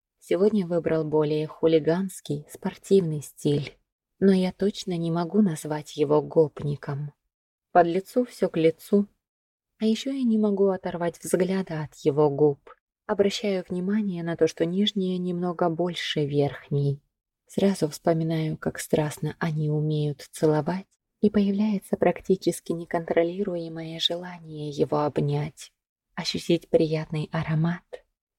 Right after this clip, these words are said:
Хочется, чтобы он обнял меня в ответ и никому не давал в обиду. Хочется поддержки,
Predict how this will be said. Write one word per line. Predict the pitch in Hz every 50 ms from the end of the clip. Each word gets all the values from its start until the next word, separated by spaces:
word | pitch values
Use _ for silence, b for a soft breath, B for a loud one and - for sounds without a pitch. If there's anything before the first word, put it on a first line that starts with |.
| _ _
Хочется, | - - 220 202 - 190 - - -
чтобы | - - - - 156 160 151
он | 151 151 156 151
обнял | 156 156 151 - 151 151 151 151
меня | 147 151 156 156 151 151 151
в | 156
ответ | 160 - - 160 165 175 190 - - _
и | 208 208
никому | 196 202 196 - 214 202 196 196
не | 196 175 170
давал | 156 165 160 156 156 151 151 156
в | 147 156
обиду. | 151 156 143 139 143 143 147 131 - 151 147 156 160 - _ _ _ _ _ _ _ _ _ -
Хочется | 196 190 - - 196 - - -
поддержки, | - - 165 156 147 151 156 160 165 170 - - - - - - - 160